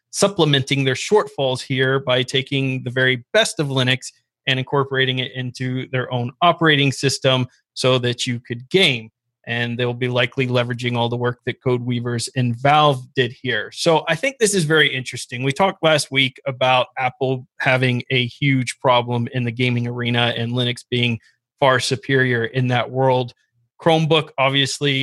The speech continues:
in the very same venture. I would have assumed they would have pushed Stadia as kind of their solution to this, but instead it looks like they're trying to incorporate Ubuntu and Steam instead,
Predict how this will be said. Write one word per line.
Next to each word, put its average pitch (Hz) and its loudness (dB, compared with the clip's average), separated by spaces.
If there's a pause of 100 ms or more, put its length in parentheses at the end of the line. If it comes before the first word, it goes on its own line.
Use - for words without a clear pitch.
in 131 -4
the 131 -4
very 127 -4
same 127 -2
venture. 139 0
I 143 2
would 214 2
have 143 0
assumed 170 0 (100)
they 151 4
would 147 0
have 131 -2 (120)
pushed 156 -2
Stadia 165 0 (100)
as 143 0
kind 151 -4
of 147 -4
their 147 4
solution 147 -4
to 170 -6
this, 175 -2 (520)
but 147 2
instead 165 0
it 143 0
looks 143 -4
like 143 2
they're 135 -2
trying 147 -4
to 139 -8
incorporate 135 0 (100)
Ubuntu 135 0
and 123 -2
Steam 135 -2
instead, 131 0